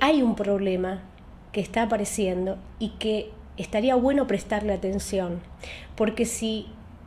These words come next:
un país con el, la contextura y el desarrollo económico que presenta Reino Unido, una, una, una, un conglomerado poblacional,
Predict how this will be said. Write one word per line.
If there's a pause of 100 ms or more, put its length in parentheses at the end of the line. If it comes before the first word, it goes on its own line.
un
país
con
el,
la
contextura
y
el
desarrollo
económico
que
presenta
Reino
Unido,
una,
una,
una,
un
conglomerado
poblacional,